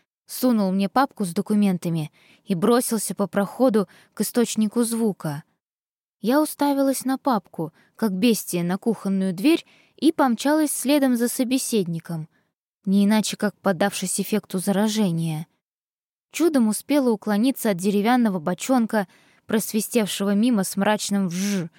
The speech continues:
перепрыгнула через доску выбитого ограждения и налетела на нечто большое, твёрдое и неожиданно тёплое. Отпрянула в сторону и, наконец, увидела Завра.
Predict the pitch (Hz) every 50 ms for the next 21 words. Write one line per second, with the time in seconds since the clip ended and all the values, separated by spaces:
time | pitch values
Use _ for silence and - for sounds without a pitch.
0 | _ _ _ _ _ _ _ _ _ - 226 233 240 - - 277 285 226 226 220
1 | 202 196 190 - 202 175 180 170 180 196 285 311 277 - - - 262 233 - _
2 | _ _ _ _ _ - 202 240 262 190 208 214 - 226 214 220 214 185 208 226
3 | 220 208 190 202 214 226 214 196 196 196 190 180 180 - _ _ _ _ _ -
4 | - 254 311 320 302 254 247 - - - 277 277 262 240 233 226 214 220 240 233
5 | - - - 233 190 196 214 214 208 - - - - 302 294 240 190 - - 185
6 | 202 269 294 269 196 175 202 196 185 175 - _ _ _ _ _ _ - 208 208
7 | 214 220 214 196 202 240 220 247 240 240 247 233 - - - 262 214 - - 175
8 | 180 175 170 160 160 - _ _ _ _ _ _ _ _ _ _ _ _ _ -
9 | 220 - - - 226 220 208 196 196 196 196 180 - - - - 294 285 254 220
10 | 190 185 180 170 - _ _ _ _ _ _ _ - 202 202 202 202 - - 214
11 | 214 226 247 233 - - - - - 208 208 185 202 202 165 202 196 196 214 196
12 | 180 190 196 170 165 160 165 165 156 156 -